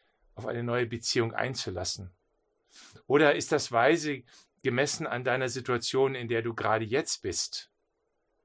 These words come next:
das zu kaufen, diese Entscheidung zu treffen, diese Reise anzutreten, diese Ausbildung zu machen? Was ist weise?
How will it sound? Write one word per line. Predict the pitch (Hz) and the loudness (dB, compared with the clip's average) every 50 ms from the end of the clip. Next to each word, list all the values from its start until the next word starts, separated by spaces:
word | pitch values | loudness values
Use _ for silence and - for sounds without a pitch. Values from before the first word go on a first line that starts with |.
| _ _ _ _ _ _ | _ _ _ _ _ _
das | - 95 90 - - | -6 -4 -2 -2 -4
zu | - 107 - | -4 -6 -6
kaufen, | - - - 92 101 110 107 - - 113 101 95 92 _ _ _ _ - | -2 2 4 6 6 4 2 0 -4 -4 -4 -4 -6 _ _ _ _ -12
diese | - 107 120 113 | -8 -6 -4 -4
Entscheidung | 113 - - 120 113 110 113 107 110 | -2 0 2 4 4 4 2 -2 -4
zu | - 113 - | -6 -6 -6
treffen, | - - 113 107 - - 113 104 104 98 95 _ _ _ _ _ _ - | -4 0 0 0 0 0 -4 -4 -4 -4 -8 _ _ _ _ _ _ -14
diese | - 117 110 123 104 | -8 -4 -2 0 2
Reise | 107 107 110 110 123 - - | 2 2 2 2 0 -2 -4
anzutreten, | 117 117 113 - 120 113 - - - 104 104 101 - - 104 98 98 92 _ _ _ _ - | -4 -4 -4 -4 -6 -6 -6 -2 0 0 0 0 -2 -4 -6 -6 -6 -8 _ _ _ _ -10
diese | 120 110 117 113 - | -8 -4 -2 0 0
Ausbildung | 104 113 110 - - - 110 104 110 104 101 95 | 0 0 0 0 0 -2 -2 -2 -2 -4 -4 -4
zu | - - 101 | -4 -4 -2
machen? | 98 101 95 - 98 92 87 - _ _ _ _ _ - | -2 -2 -2 -2 -4 -6 -8 -10 _ _ _ _ _ -4
Was | - 160 - - | -4 -2 -2 -2
ist | 151 - - - | -2 -2 -2 -2
weise? | 113 110 110 120 123 113 - - 82 - | -2 -2 -2 -2 -2 -2 -2 -2 -4 -8